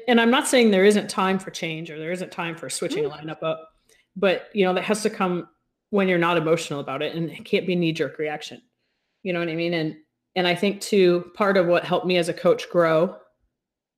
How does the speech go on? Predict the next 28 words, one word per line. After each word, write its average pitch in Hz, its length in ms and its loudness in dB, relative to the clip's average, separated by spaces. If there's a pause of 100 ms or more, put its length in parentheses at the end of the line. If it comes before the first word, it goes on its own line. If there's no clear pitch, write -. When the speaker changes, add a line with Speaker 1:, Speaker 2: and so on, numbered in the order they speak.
(480)
Speaker 1:
I 175 80 -4
stopped 180 360 -6
worrying 185 240 -2
about 180 160 0
what 175 120 0
other 165 140 -2
people 165 260 -8
thought, 170 540 -8 (300)
because 190 360 0
Speaker 2:
Mm. 170 80 -18 (120)
Speaker 1:
early 226 380 6
in 190 80 -2
my 170 120 -4
career, 170 540 -8 (440)
I 175 60 -8
definitely 165 480 -10
cared 147 260 -12
about - 180 -20
that. - 140 -20 (640)
Speaker 2:
Yeah. 151 320 -12
Speaker 1:
And, 170 320 -10 (100)
and, 175 480 -4
well, 175 200 -4
what 220 140 -2
is, 220 240 -8 (100)
what 220 160 2
is 220 180 4
so-and-so, 170 840 0